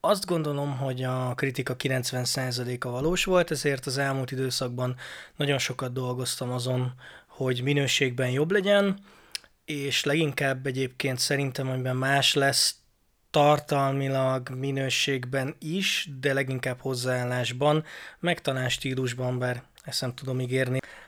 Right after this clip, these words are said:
Láthattátok a címet, ami végül az Új szelek fújnakot kapta. Erről az új szelekről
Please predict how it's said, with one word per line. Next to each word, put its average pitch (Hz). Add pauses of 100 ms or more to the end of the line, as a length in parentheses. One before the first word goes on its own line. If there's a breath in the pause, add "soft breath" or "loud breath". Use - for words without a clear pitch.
(100)
Láthattátok 135
a 127
címet, 127
ami 123
végül 123
az 127
Új 135
szelek 123
fújnakot 127
kapta. 131 (560 loud breath)
Erről 131
az 127
új 143
szelekről 131